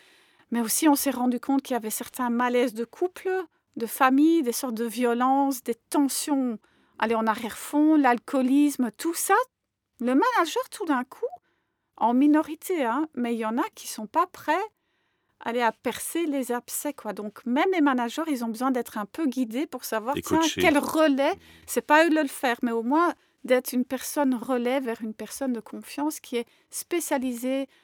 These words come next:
Speaker 1: on va dire,
Speaker 2: Dans
Speaker 1: sur
Speaker 2: une
Speaker 1: le
Speaker 2: problématique.
Speaker 1: télétravail.
Speaker 2: Bon, là, on part pour les exceptions, bien entendu, et heureusement.
Speaker 1: Heureusement.
Speaker 2: Oui, oui, tout à
Speaker 1: Ouais.
Speaker 2: fait.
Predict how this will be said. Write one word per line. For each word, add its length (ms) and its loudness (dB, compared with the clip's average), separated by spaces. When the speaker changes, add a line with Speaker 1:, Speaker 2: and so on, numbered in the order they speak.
Speaker 1:
on 100 -8
va 160 -6
dire, 200 -10
Speaker 2:
Dans 120 -2
Speaker 1:
sur 80 0
Speaker 2:
une 60 0
Speaker 1:
le 60 -4
Speaker 2:
problématique. 440 2
Speaker 1:
télétravail. 400 -2
Speaker 2:
Bon, 60 0
là, 120 8
on 40 6
part 120 4
pour 120 2
les 120 2
exceptions, 480 -2
bien 180 0
entendu, 480 -2
et 40 2
heureusement. 400 4
Speaker 1:
Heureusement. 380 2
Speaker 2:
Oui, 240 0
oui, 180 0
tout 160 -12
à 60 0
Speaker 1:
Ouais. 80 -2
Speaker 2:
fait. 180 -2